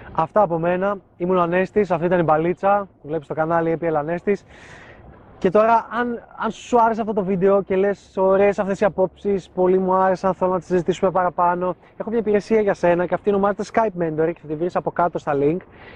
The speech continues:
Επίσης, ε, σε αυτή την υπηρεσία μπορούμε να συζητήσουμε one-on-one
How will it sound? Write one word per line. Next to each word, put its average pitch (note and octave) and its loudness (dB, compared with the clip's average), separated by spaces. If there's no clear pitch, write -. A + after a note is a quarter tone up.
Επίσης, F3+ 0
ε, F3 4
σε F#3+ 0
αυτή E3+ -2
την A3 0
υπηρεσία G#3 0
μπορούμε A3 0
να A3 -6
συζητήσουμε G#3 0
one-on-one G3 0